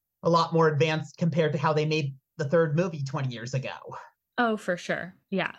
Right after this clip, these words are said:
Speaker 2: Everything about this is a higher quality.
Speaker 1: Yes, I know.
Speaker 2: I'm excited to see what they did with the plot.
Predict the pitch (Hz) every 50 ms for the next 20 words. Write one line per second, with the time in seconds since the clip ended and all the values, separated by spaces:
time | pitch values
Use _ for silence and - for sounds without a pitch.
0 | _ _ - 220 240 254 285 285 269 285 262 247 220 202 190 175 185 196 190 190
1 | 185 - 180 170 165 175 - - 175 - - 180 175 165 160 165 - - 165 151
2 | 160 - - - - - 175 - _ _ - 226 233 214 185 - - 190 185 185
3 | 190 190 196 190 175 156 151 151 151 160 143 - - - _ _ - 202 196 196
4 | 190 190 - - 185 185 185 190 196 196 202 190 196 - - 208 196 - 196 190
5 | 190 190 190 196 190 185 185 190 185 185 185 185 - 185 180 - - - 190 254
6 | 277 - -